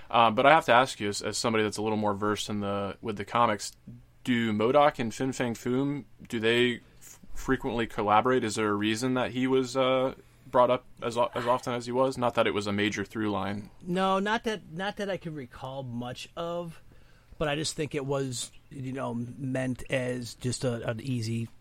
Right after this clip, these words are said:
Speaker 2: comic relief. I mean, there, since none of this has
Speaker 1: Okay.
Speaker 2: really any, uh, you know,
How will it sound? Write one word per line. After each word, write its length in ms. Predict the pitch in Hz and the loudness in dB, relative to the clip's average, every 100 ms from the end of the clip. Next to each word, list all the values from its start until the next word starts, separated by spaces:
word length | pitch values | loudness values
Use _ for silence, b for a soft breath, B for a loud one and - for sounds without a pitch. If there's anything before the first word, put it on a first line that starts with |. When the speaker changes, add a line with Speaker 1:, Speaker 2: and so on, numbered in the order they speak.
| - | 8
Speaker 2:
comic 400 | 127 117 113 113 | 10 8 0 -2
relief. 440 | 107 101 104 - 117 | -6 -6 -4 -6 -4
I 40 | |
mean, 200 | 110 110 | -6 -6
there, 100 | 120 | -4
since 240 | - 127 | -4 -4
none 140 | 139 131 | 0 0
of 80 | 127 | 0
this 160 | 123 | 2
has 180 | 123 127 | 2 2
Speaker 1:
Okay. 100 | 123 | 2
Speaker 2:
really 180 | 120 120 | -2 -2
any, 260 | 117 113 110 | -2 -2 -2
uh, 220 | 107 110 - B B B B B B - | -4 -4 -4 B B B B B B -2
you 100 | 120 | 0
know, 240 | 117 | 0